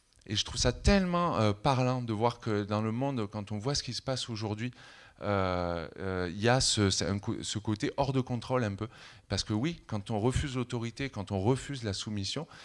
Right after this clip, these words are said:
c'est pour ça que l'ordre est important, et ben ça part, euh, ça part dans tous les sens. Et on a besoin, nous, en tant que chrétiens, de modeler ce que c'est qu'une juste soumission, une juste soumission à Dieu qui permet la paix, qui permet un bon ordre.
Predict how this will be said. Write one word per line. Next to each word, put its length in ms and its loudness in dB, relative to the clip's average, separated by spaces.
c'est 120 -6
pour 80 -6
ça 120 4
que 120 -2
l'ordre 380 4
est 40 0
important, 460 -2
et 100 -4
ben 140 0
ça 200 0
part, 320 2
euh, 220 4
ça 200 0
part 200 0
dans 140 0
tous 220 -4
les 120 2
sens. 440 -2
Et 80 -2
on 80 4
a 40 6
besoin, 540 2
nous, 360 2
en 80 -4
tant 140 -6
que 120 -6
chrétiens, 420 -8
de 80 -6
modeler 640 0
ce 100 -12
que 120 -6
c'est 180 -6
qu'une 360 -6
juste 380 -6
soumission, 800 -2
une 180 -4
juste 420 -6
soumission 680 -4
à 120 -2
Dieu 180 -6
qui 120 -12
permet 540 -8
la 160 0
paix, 400 0
qui 160 -14
permet 520 -2
un 120 -4
bon 280 4
ordre. 320 2